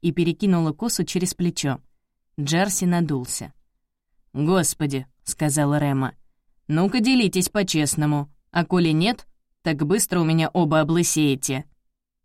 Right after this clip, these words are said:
Не Марко Бергамини поднял руку к отсутствующему теперь козырьку на голове.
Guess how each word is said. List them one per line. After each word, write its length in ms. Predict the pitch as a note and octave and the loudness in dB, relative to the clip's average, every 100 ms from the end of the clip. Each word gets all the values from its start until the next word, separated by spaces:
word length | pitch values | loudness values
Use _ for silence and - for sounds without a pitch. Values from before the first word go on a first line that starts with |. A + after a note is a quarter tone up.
| _ _ - | _ _ -2
Не 240 | E3 E3 | 0 2
Марко 380 | D#3 D#3 D3+ D#3+ | 2 2 0 -2
Бергамини 760 | C#3+ D3+ D#3+ F#3 B3+ G#3 C#3+ - _ _ - | -2 0 0 2 2 2 0 -6 _ _ -4
поднял 400 | A#3+ G3+ F#3 F#3 | 0 2 2 2
руку 260 | A#3+ A3+ | 0 -2
к 80 | F#3+ | -2
отсутствующему 800 | F3 B3 - - F3 F3 E3+ D#3 | -4 -4 -6 -4 -2 0 0 -2
теперь 300 | C#3+ D3+ F3 | -4 -4 -4
козырьку 440 | - C#3+ D3+ D#3 | -2 -2 -2 -2
на 100 | E3 | -2
голове. 500 | D3+ D3+ D3+ D3 C3 | 0 -2 -2 -2 -4